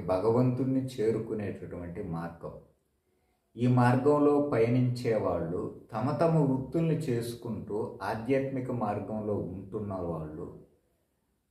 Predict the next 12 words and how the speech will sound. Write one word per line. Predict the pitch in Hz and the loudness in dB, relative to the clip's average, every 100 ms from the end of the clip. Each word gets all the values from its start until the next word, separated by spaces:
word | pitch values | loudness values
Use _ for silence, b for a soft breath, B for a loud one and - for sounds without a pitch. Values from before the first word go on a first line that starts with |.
| _ _ _ _ _ 92 104 131 | _ _ _ _ _ -4 4 6
ఏమీ | 151 160 147 - - - _ _ _ _ - | 8 6 4 -2 -12 -20 _ _ _ _ -14
ఒకవేళ | 104 107 110 127 139 135 - - _ _ _ | -6 -2 2 4 2 -2 -8 -20 _ _ _
సెలవు | - 110 123 131 | -4 2 4 6
దినాల్లో | 131 127 120 117 107 | 6 6 4 4 0
కానీ | 107 104 104 120 - - | 0 -2 -4 -6 -10 -14
మిగతా | 90 117 131 143 | -8 -4 0 0
సందర్భంలో | 135 123 123 120 120 110 110 107 98 90 | 0 0 2 0 0 0 2 2 0 -2
కానీ | 87 90 90 - - _ _ _ _ _ _ _ _ - | -6 -6 -10 -14 -20 _ _ _ _ _ _ _ _ 2
ఖాళీ | 123 147 160 143 | 6 6 6 6
దొరికితే | 127 - - - 90 - - _ _ _ _ _ _ _ _ _ _ - | 2 0 -6 -8 -8 -10 -20 _ _ _ _ _ _ _ _ _ _ -4
మంచి | 120 165 - 170 - - 131 | 0 2 2 0 0 -2 0
ఆధ్యాత్మిక | 123 151 147 143 | 4 4 4 0